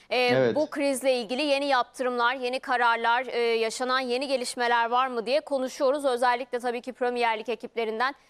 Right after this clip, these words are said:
Speaker 1: Chelsea'nin akıbeti çok merak ediliyor. Abramovich'in durumu merak ediliyor. E, bu konuyla ilgili son gelişmeler nelerdir?
Speaker 2: En son gelişme biliyorsun Rusya'nın,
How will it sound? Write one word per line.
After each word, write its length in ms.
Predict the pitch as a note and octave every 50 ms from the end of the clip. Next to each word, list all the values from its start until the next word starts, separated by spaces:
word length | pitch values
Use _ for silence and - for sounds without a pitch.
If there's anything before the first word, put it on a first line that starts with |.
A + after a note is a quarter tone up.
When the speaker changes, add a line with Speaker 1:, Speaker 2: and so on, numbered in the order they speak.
| _ _ _
Speaker 1:
Chelsea'nin 600 | - - C4 B3+ C4 C4+ - - C4+ B3 A#3+ A3
akıbeti 580 | - - G#3+ G#3+ G#3 - A3+ G3+ A3 A3 - G3+
çok 320 | - B3+ A#3 A3+ - -
merak 380 | G#3 A3 G#3+ G#3+ G#3+ A#3+ B3+ -
ediliyor. 360 | C#4+ B3+ C#4 C#4+ C4+ C#4 C#4 -
Abramovich'in 720 | A3+ G#3+ G3 G3+ G#3+ G#3+ A#3+ B3+ B3+ C4 - - C4+ C4+
durumu 240 | C4 C#4 C#4 C4+ C4+
merak 400 | C4+ C#4 C4+ C4+ C4+ C4+ C4 -
ediliyor. 360 | C#4 A3 C4+ B3+ C#4 C#4+ D4 C#4+ - - _ _ _ -
E, 140 | B3 G#3+
bu 100 | D4+ F#4
konuyla 400 | - - F#4 E4+ D#4+ D#4 D4+ C#4+
ilgili 280 | C#4 C#4 A#3 B3+ B3 C#4
son 300 | C4+ - D#4 C4+ C4 B3
gelişmeler 640 | A#3 A3+ G#3 A3 - - A#3 A3 A3 A3 G#3+ G#3+ A3
nelerdir? 580 | G#3+ G#3 G#3 G3+ F#3+ F#3 F3 F3 F#3+ G#3+ C#4+ - - _ _ _ _ _ _ _ _ _ _ _ _ _ _ _ _ _ _ _ _ _ _ _ -
Speaker 2:
En 160 | - D#3+ F#3 G3
son 300 | F#3 - F#3+ F#3 F3 E3
gelişme 600 | E3+ E3+ E3 E3 D#3+ - - F#3 F#3+ G3+ F#3+ F3
biliyorsun 400 | F3 F3 F3+ E3 - F#3 F3+ - - -
Rusya'nın, 640 | D3+ E3 F3 E3+ - - F3 D#3+ D#3+ F3+ G3+ F#3+